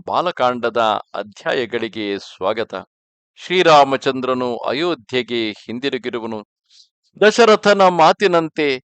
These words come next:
ಆಯಾಸಗೊಂಡಿರುವಂತಹ ಶ್ರೀರಾಮಚಂದ್ರ ಹಾಗೂ ಆತನ ಸಹೋದರರು ನವವಧುಗಳಿಗೆ ಯೋಗ್ಯವಾದ ಶಯ್ಯೆಯನ್ನು ಸಿದ್ಧಪಡಿಸಿರುವರು. ಕೋಮಲ ದೇಹಿಯಾದ ಶ್ರೀರಾಮನು ಮಾಡಿದ ಮಹತ್ತರವಾದ ಕಾರ್ಯವನ್ನು ನೆನೆದು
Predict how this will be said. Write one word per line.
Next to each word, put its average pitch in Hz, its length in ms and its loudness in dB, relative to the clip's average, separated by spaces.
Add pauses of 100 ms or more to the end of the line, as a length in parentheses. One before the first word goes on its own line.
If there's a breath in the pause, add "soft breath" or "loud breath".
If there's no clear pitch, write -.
(520 soft breath)
ಆಯಾಸಗೊಂಡಿರುವಂತಹ 175 1400 2
ಶ್ರೀರಾಮಚಂದ್ರ 151 880 -2
ಹಾಗೂ 135 520 2
ಆತನ 135 500 0
ಸಹೋದರರು 139 840 -2 (320)
ನವವಧುಗಳಿಗೆ 175 1200 4 (340 soft breath)
ಯೋಗ್ಯವಾದ 185 760 4 (240)
ಶಯ್ಯೆಯನ್ನು 151 800 -2
ಸಿದ್ಧಪಡಿಸಿರುವರು. 123 1000 -6 (500)
ಕೋಮಲ 226 500 6
ದೇಹಿಯಾದ 180 760 4
ಶ್ರೀರಾಮನು 185 760 2
ಮಾಡಿದ 180 360 4
ಮಹತ್ತರವಾದ 240 1040 4
ಕಾರ್ಯವನ್ನು 180 920 2
ನೆನೆದು 151 540 -4